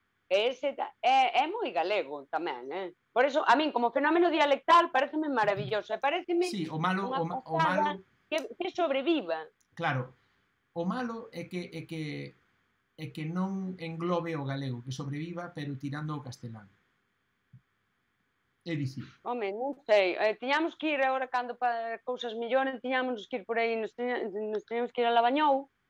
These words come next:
Speaker 1: e tamén un pouco a la zona de los Castros, e, bueno, a, a esas zonas de,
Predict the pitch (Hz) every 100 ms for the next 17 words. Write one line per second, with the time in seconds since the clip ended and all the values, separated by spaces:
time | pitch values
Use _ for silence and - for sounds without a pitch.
0 | _ _ _ _ - 196 208 208 208 208
1 | 208 208 196 - 196 196 196 - 254 233
2 | - 202 - 202 190 190 175 _ _ _
3 | _ 247 247 220 196 - 226 214 220 254
4 | - 262 - 247 233 196 220 208 202